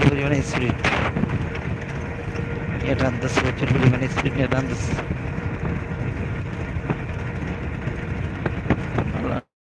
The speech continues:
সবার জন্য দোয়া চাই, সবাই দোয়া করবেন। আর আমরা যারা গাড়িতে উঠবো, গাড়িতে উঠে আমরা একটা দোয়া পড়বো। سبحان الذي سخر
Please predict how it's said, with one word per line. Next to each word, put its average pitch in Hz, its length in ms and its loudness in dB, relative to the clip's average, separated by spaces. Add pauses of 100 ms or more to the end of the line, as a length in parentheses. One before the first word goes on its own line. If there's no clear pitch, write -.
(720)
সবার 135 320 6
জন্য 131 180 2 (480)
দোয়া 131 180 6 (100)
চাই, 143 160 6 (1120)
সবাই 127 300 6
দোয়া 127 180 6
করবেন। 120 280 2 (1600)
আর 127 220 4 (680)
আমরা 135 200 0
যারা 135 220 4
গাড়িতে 139 300 2
উঠবো, 135 220 0 (560)
গাড়িতে - 220 0
উঠে 131 140 4
আমরা 131 140 6
একটা 127 180 4
দোয়া 131 180 8
পড়বো। 120 260 4 (2250)
سبحان 127 400 4 (120)
الذي 127 280 8 (120)
سخر 123 280 2